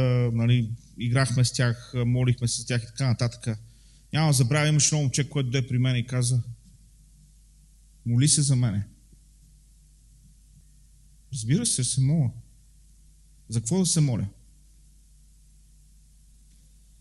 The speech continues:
Той ми каза: "Моли се да ме осиновят." По-късно, когато разпитах, разбрах, че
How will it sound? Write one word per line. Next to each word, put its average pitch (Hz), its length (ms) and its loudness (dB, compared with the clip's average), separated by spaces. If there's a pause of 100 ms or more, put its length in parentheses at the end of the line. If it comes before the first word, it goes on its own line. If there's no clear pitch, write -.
(400)
Той 143 140 2
ми 131 80 2
каза: 135 260 4
"Моли 135 320 6
се 139 400 2 (240)
да 135 160 0
ме 131 120 4
осиновят." 135 720 2 (2000)
По-късно, 160 400 2
когато 170 360 0
разпитах, 151 520 0
разбрах, 143 340 2
че 131 400 2